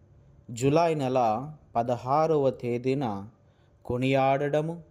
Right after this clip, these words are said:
మరియ తల్లిని కార్మెల్ మాతగా గౌరవించడము ప్రారంభమయ్యింది. మరి నేడు అనేకమైనటువంటి ప్రాంతాలలో మరియ తల్లి కార్మెల్ మాతగా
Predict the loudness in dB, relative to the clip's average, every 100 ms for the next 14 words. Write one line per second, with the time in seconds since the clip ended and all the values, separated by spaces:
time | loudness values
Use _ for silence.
0 | _ _ _ _ -4 0 2 2 2 2
1 | 2 2 0 -2 -4 -10 -16 -20 -20 -2
2 | 2 2 2 0 2 2 2 -2 -2 -2
3 | 0 2 0 -2 -12 -20 -20 -20 -12 -2
4 | 4 4 4 2 -2 -4 -2 -2 -2 -4
5 | -4 -8 -16 -6 -2 -2 -2 -4 -4 -4
6 | -4 -4 -2 -2 -4 -12 -18 -18 -20 -20
7 | -16 -10 -8 -2 2 2 2 -2 -6 -10
8 | -6 -2 0 -2 -4 -4 -4 -4 -6 -4
9 | -2 -4 -8 -8 -6 -4 -6 0 2 2
10 | 0 0 -2 -6 -16 -20 -20 -20 -20 -14
11 | -4 0 2 2 2 0 0 0 -2 -8
12 | -18 -20 -20 -14 0 2 2 0 0 0
13 | 0 -2 -2 -2 0 0